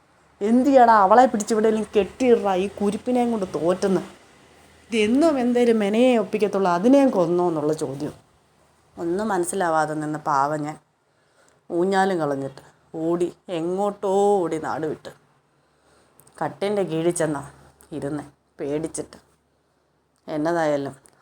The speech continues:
അപ്പനറിയാമായിരുന്നു എനിക്ക് ബോധമില്ലാത്ത പ്രായമാണെന്ന്. ആ പാവ അപ്പനായതുകൊണ്ട്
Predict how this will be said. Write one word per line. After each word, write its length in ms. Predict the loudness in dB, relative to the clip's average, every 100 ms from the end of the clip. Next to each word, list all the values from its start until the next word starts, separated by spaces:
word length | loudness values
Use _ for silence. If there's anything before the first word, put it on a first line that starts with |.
| -14
അപ്പനറിയാമായിരുന്നു 960 | -8 -6 -4 -4 -6 -6 -6 -8 -10 -14 _ -2 0 0 -2 -6
എനിക്ക് 260 | -8 -8 -6
ബോധമില്ലാത്ത 720 | -4 -2 0 0 0 -2 -4
പ്രായമാണെന്ന്. 760 | -8 -8 -6 -8 -8 -10 -16 -20 _ _ _ _ _ _ -12
ആ 60 |
പാവ 400 | -6 -2 0 2 2
അപ്പനായതുകൊണ്ട് 800 | 2 0 -2 -4 -4 -6 -8